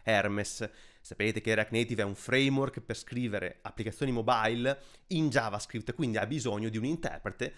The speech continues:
eh, che trasformi le istruzioni JavaScript in istruzioni per il device nativo. Quindi l'engine fa questo. Siamo già entrati nella divulgazione, eh? Engine versus runtime. Poi perché voglio fare engine versus runtime?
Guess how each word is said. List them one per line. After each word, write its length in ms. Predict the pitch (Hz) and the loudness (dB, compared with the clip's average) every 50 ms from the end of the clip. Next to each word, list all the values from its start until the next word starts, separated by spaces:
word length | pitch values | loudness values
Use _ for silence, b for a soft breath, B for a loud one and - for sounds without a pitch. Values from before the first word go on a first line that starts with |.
| B B B B - | B B B B -6
eh, 220 | - - - - | -6 -6 -6 -6
che 120 | - 120 - | -10 -10 -10
trasformi 720 | - 107 - - - - - 147 143 135 113 98 95 87 92 | -8 -6 -4 -4 -4 0 2 6 6 6 6 4 0 -2 -4
le 60 | 98 | -6
istruzioni 400 | 95 - - 120 120 139 139 - | -6 -4 -6 -4 -2 -2 -2 0
JavaScript 460 | - 95 85 82 - - 123 107 107 | 0 0 0 -2 -6 -8 -8 -6 -4
in 80 | 113 113 | -2 -2
istruzioni 500 | 110 - - 151 147 - - 98 92 92 | -2 -4 -6 -8 -8 -6 -6 -6 -6 -6
per 440 | - 107 101 98 95 95 104 - B B B B B | -2 0 0 0 0 0 -2 -4 B B B B B
il 140 | - 113 101 | -10 -8 0
device 680 | 95 120 98 110 104 104 104 101 98 - - - 107 98 | 0 2 4 4 2 4 0 -2 -2 -4 -4 -4 -2 0
nativo. 680 | 110 117 110 - 113 104 98 104 107 - - - - - - - - - - - - - - - | 0 -2 -2 -2 -4 -4 -4 -4 -6 -6 -10 -20 -20 -12 -8 -6 -6 -6 -6 -8 -12 -14 -6 -2
Quindi 200 | - 151 190 196 | 0 2 4 6
l'engine 540 | 147 120 117 127 113 127 135 131 135 123 B B B | 6 6 4 4 4 4 4 4 2 0 B B B
fa 180 | - - 139 | -2 -2 -2
questo. 640 | - - 135 120 110 - - - - 113 107 - - - | 0 4 4 4 4 2 0 0 0 0 0 0 -8 -10
Siamo 180 | - 123 120 135 | -4 0 2 8
già 80 | 165 | 8
entrati 300 | 170 147 147 170 156 160 | 8 8 8 6 6 8
nella 120 | 156 147 143 | 6 8 8
divulgazione, 920 | 135 135 151 156 139 143 - - - 135 107 101 101 107 120 - - - | 6 4 2 2 2 0 -2 0 2 2 4 4 4 2 2 2 2 4
eh? 160 | 139 151 156 | 6 6 8
Engine 360 | 147 147 151 127 143 151 139 | 6 6 4 4 2 2 2
versus 420 | 117 131 135 - - 156 135 - | 2 0 0 0 -2 -6 -6 -6
runtime. 560 | 135 123 123 123 117 - 127 95 92 95 101 - - | -4 -4 -4 -4 -2 -2 -2 -2 -2 -4 -6 -10 -8
Poi 140 | - 131 - | -8 -8 0
perché 400 | - 202 208 - - - 127 120 | 0 0 0 2 2 0 2 4
voglio 180 | 113 110 104 | 2 2 0
fare 280 | - - 110 107 107 104 | -2 -2 0 0 2 2
engine 220 | 104 101 104 101 | 0 0 -2 -2
versus 320 | 101 101 101 - 107 - - | -2 -2 -4 -4 -8 -10 -8
runtime? 460 | 98 101 101 - - 87 95 107 | -8 -8 -6 -6 -6 -6 -6 -8